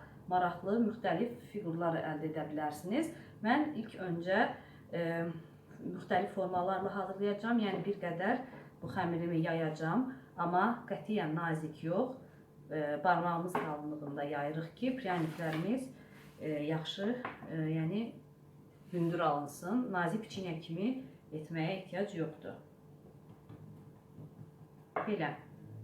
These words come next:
Bu qədər yayandan sonra formanı da yaxşı-yaxşı una batırırıq ki, kəsəndə rahat olsun və altının unu da bol olmalıdır ki, biz onu taxtanın üzərindən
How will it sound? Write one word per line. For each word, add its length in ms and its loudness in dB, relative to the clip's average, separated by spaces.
Bu 140 -20
qədər 260 0
yayandan 440 0
sonra 600 2
formanı 480 6
da 140 6
yaxşı-yaxşı 600 -4
una 200 0
batırırıq 580 -4
ki, 160 2
kəsəndə 540 8
rahat 300 -4
olsun 600 -2
və 240 0
altının 460 -4
unu 260 -6
da 200 0
bol 200 -2
olmalıdır 520 0
ki, 160 -8
biz 160 -2
onu 340 0
taxtanın 560 -2
üzərindən 720 0